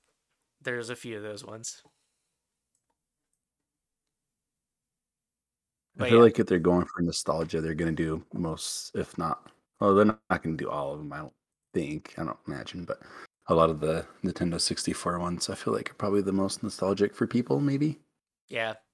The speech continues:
Speaker 1: I was, I was kind of wondering, too, during the Nintendo Switch Sports, if we've entered the era where now people are nostalgic for the Wii. Because for a while,
Speaker 2: Yeah, I
Speaker 1: I
Speaker 2: mean,
Speaker 1: feel
Speaker 2: they
Speaker 1: like
Speaker 2: did do Coconut Mall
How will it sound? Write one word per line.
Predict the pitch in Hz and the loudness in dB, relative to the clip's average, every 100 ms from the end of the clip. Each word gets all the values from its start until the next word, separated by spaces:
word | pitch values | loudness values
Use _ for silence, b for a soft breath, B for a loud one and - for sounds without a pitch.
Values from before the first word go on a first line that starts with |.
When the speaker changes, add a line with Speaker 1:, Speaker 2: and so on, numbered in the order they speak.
| _ - | _ -2
Speaker 1:
I | 143 | 0
was, | 156 151 - | 2 0 0
I | 147 | 2
was | 160 170 | 2 0
kind | - 170 | 0 -2
of | 135 | -2
wondering, | 131 131 123 117 | -6 -6 -8 -10
too, | - 131 113 | -10 -10 -10
during | 113 113 110 107 _ _ _ _ _ _ | -10 -10 -12 -18 _ _ _ _ _ _
the | 120 | -12
Nintendo | 117 110 127 120 113 | -10 -10 -8 -6 -6
Switch | - 117 - | -8 -8 -10
Sports, | - 120 113 113 - - - _ _ _ _ _ _ _ 139 | -10 -8 -8 -6 -4 -4 -6 _ _ _ _ _ _ _ -8
if | 127 - | -6 -6
we've | 120 113 | -8 -6
entered | 123 117 127 110 | -6 -6 -10 -8
the | - - | -8 -6
era | 110 110 110 113 107 _ _ _ _ _ _ _ - | -6 -6 -8 -12 -16 _ _ _ _ _ _ _ -14
where | 123 113 107 110 - _ - | -6 -4 -4 -6 -12 _ -14
now | 120 113 | -6 -4
people | - 131 120 120 | -4 -10 -12 -10
are | 107 | -10
nostalgic | 107 - 113 104 110 - | -6 -6 -6 -8 -12 -14
for | 107 | -16
the | 104 | -14
Wii. | 107 107 107 _ _ _ _ _ _ _ _ _ _ _ _ _ _ _ _ | -12 -12 -14 _ _ _ _ _ _ _ _ _ _ _ _ _ _ _ _
Because | 120 123 | -8 -8
for | - 135 | -4 -2
a | 127 | 0
while, | 131 139 127 | 4 6 4
Speaker 2:
Yeah, | |
I | 120 | 6
Speaker 1:
I | |
Speaker 2:
mean, | 98 98 | 8 8
Speaker 1:
feel | 98 | 10
Speaker 2:
they | |
Speaker 1:
like | 95 | 10
Speaker 2:
did | 98 98 90 | 10 8 6
do | 98 92 | 2 2
Coconut | - 101 98 85 | 2 2 2 0
Mall | 95 92 80 78 | 2 2 0 -6